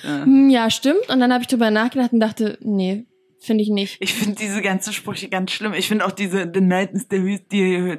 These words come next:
Speaker 1: die höchste Form der Anerkennung", so, oh ja, bla.
Speaker 2: Ja.
Speaker 1: Oh, ich find, Neid ist das, ne-, was Negatives, so.
Speaker 2: Ja, man kann, ich finde auch, Neid ist, von Grund auf finde ich, ist Neid was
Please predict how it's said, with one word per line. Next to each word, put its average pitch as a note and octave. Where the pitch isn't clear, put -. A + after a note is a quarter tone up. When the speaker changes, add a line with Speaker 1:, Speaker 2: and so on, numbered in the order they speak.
Speaker 1:
die F3+
höchste G#3+
Form G3
der F3+
Anerkennung", F3
so, E3
oh D#3
ja, D3+
bla. E3
Speaker 2:
Ja. A3+
Speaker 1:
Oh, F#3+
ich F#3+
find, A3
Neid G3+
ist G#3
das, G3+
ne-, F3+
was F3+
Negatives, D#3+
so. -
Speaker 2:
Ja, A#3+
man C#4
kann, E4
ich -
finde G4
auch, C#4+
Neid C4+
ist, C#4+
von C4+
Grund F4
auf D4+
finde D4+
ich, C4+
ist B3
Neid B3
was C4+